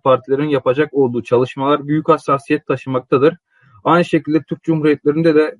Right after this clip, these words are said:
Türkçü çizgide olan siyasi partilerin meclislerinde yapacak olduğu çalışmalar önem taşımaktadır. Ee, son günlerde geçtiğimiz bir iki hafta önce, e, Ekrem Hoca, Ekrem Arıkoğlu şimdi Kırgızistan'da, e, Çağdaş Türkleşçiler ve Edebiyatları Bölümü öğretim üyesi,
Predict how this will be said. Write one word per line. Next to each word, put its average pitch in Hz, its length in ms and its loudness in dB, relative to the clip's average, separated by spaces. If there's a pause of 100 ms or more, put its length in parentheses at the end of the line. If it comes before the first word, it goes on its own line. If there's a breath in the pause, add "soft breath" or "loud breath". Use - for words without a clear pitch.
Türkçü - 300 -8
çizgide 143 340 -2
olan 139 280 4
siyasi - 520 0
partilerin 151 480 -2
meclislerinde 139 640 0
yapacak 139 380 -2
olduğu 143 240 -2
çalışmalar 127 600 -2
önem 143 260 2
taşımaktadır. 113 760 -4 (680)
Ee, 131 200 8
son 185 300 4 (400)
günlerde 160 560 -2
geçtiğimiz 143 640 -8
bir 139 100 -6
iki 151 200 -2
hafta 151 240 0
önce, 160 360 4 (200)
e, 120 180 4 (540)
Ekrem 147 400 -2
Hoca, 131 420 2
Ekrem 135 340 0
Arıkoğlu 143 520 2
şimdi 127 300 -8
Kırgızistan'da, 131 840 -2 (720)
e, 98 120 2
Çağdaş 123 400 2
Türkleşçiler 123 540 -2
ve 120 40 2
Edebiyatları 120 460 -2
Bölümü 117 300 -4
öğretim 113 460 -2
üyesi, 123 340 -2